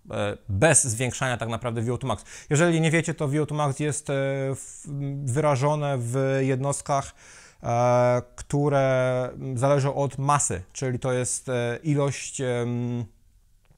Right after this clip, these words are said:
e, ilość, e, e, powietrz-, e, tlenu, jaki możemy przetwarzać na kilogram masy, czyli im mniej ważymy, jeżeli potrafimy w, przetwarzać taką samą ilość tlenu, e, to,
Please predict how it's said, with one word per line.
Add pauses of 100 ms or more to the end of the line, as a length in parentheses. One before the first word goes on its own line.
(680)
e,
ilość,
e,
e, (1040)
powietrz-,
e,
tlenu,
jaki
możemy
przetwarzać
na
kilogram
masy, (300)
czyli (840)
im
mniej
ważymy,
jeżeli
potrafimy
w, (160)
przetwarzać
taką
samą
ilość
tlenu, (360)
e, (160)
to,